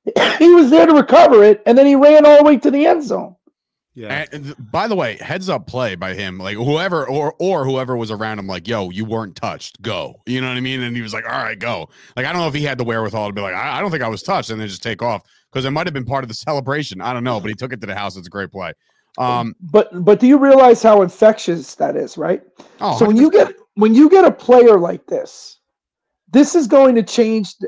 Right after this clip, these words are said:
Speaker 1: it changes everything. When you get a guy playing like this with this type of hustle and this type of smart and this type of aggression on, on any side of the ball, all right,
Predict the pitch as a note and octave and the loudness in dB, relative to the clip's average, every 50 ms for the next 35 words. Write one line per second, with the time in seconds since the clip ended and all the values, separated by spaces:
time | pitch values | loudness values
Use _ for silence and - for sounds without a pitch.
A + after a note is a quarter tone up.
0 | - - F#3+ E3 - G3 F3 - - B3+ B3+ B3 A#3 G#3 G3+ G#3+ G3+ F3 E3 - | -6 -6 -4 -2 -2 -4 -4 0 0 0 2 2 0 2 4 4 4 2 0 -6
1 | _ - - _ _ _ _ _ _ _ _ _ _ _ F3 F#3+ G#3+ D4 D4+ G4 | _ -20 -20 _ _ _ _ _ _ _ _ _ _ _ -2 2 2 4 4 6
2 | G4+ G4 D4+ G3+ G#3 B3 A#3+ A#3 A3+ G#3 - - - G#3+ A#3 A#3+ A#3 A3 G#3 F#3 | 4 4 4 4 6 6 6 6 6 4 2 0 -2 0 2 2 2 0 0 -4
3 | F3 F3 - - F#3+ F#3 F3+ - E3+ D#3+ E3+ - A#3 A#3+ A#3 - - A#3+ A#3 A#3 | -6 -6 -4 -4 -4 -4 -4 -6 -8 -8 -4 -2 -2 -2 -2 -2 -2 -2 -2 0
4 | - F#3+ E3+ D#3 - G3 G3+ - - - D#3 C#3 - _ _ _ _ _ _ _ | -2 -4 -4 -2 -4 -4 -6 -6 -8 -12 -12 -12 -16 _ _ _ _ _ _ _
5 | _ _ E3 D#3+ F3 G3+ G#3+ - - - A3 A3 G#3+ A3 - F3 D3 - - - | _ _ -8 -2 0 0 0 -2 -2 -2 0 0 0 0 -2 -8 -12 -12 -16 -12
6 | - F3 F#3 F3+ E3+ D3+ D#3 - - D#3 D#3+ E3 G3 G3 - - - A3 G#3 G3+ | -4 0 2 2 2 0 -2 -6 -10 -8 -4 -4 -4 -4 -6 0 2 4 4 4
7 | G3+ - E3+ - D#3 C3+ B2+ E3 F3 F#3+ F#3+ - - D#3+ D#3 E3 - - F3 F3+ | 2 0 -2 -2 -4 -4 0 2 2 2 2 0 -6 -12 -14 -14 -10 -4 -2 0
8 | G3 G3+ G3+ G3+ F#3+ F3+ - _ _ _ _ _ _ _ _ _ _ F3 F#3 F#3 | 2 2 0 -2 -4 -8 -12 _ _ _ _ _ _ _ _ _ _ -2 -2 0
9 | - A3 B3+ C#4 C4+ A#3+ - - B3 A3 G#3+ G3+ F3 E3 C#3 - E3+ F3+ E3+ C#3 | 2 2 4 4 4 4 4 4 4 4 4 4 2 -2 -2 2 4 4 4 4
10 | - - - _ _ _ - - - - - _ _ _ _ _ _ - D#3 E3+ | 0 -4 -12 _ _ _ -20 -20 -20 -20 -20 _ _ _ _ _ _ -4 0 0
11 | F3 F3+ F3+ F3+ | 2 2 0 -2